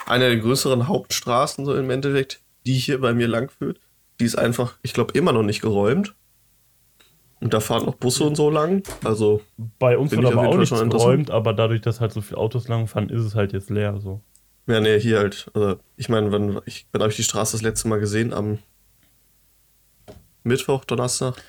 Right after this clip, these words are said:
Speaker 2: Ja, gut. Ich meine, ich wohne halt direkt an einer größeren Straße, da hat's ja, ja, wobei so gegen Mittwoch, Donnerstag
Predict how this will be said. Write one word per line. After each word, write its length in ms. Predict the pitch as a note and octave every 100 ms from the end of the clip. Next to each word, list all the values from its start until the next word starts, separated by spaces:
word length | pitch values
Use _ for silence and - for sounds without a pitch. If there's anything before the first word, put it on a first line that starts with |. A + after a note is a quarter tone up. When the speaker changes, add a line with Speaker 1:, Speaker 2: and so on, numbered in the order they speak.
| _
Speaker 2:
Ja, 140 | G#2 F#2
gut. 220 | F#2+ F#2+
Ich 120 | -
meine, 160 | A#2 A#2
ich 100 | G2+
wohne 200 | B2 C#3+
halt 120 | A2+
direkt 180 | G#2+ G#2+
an 100 | G#2
einer 80 | G#2+
größeren 340 | G#2 A2 A2 A2+
Straße, 380 | - A#2 A#2 G#2
da 120 | G#2
hat's 220 | G#2+ -
ja, 380 | G2 F#2+ G#2 G#2+ _ -
ja, 160 | G2+ G2+
wobei 260 | A#2 C#3+
so 120 | B2+
gegen 220 | A2+ A2 A2+
Mittwoch, 280 | B2 B2
Donnerstag 500 | A#2 B2 B2 B2 A#2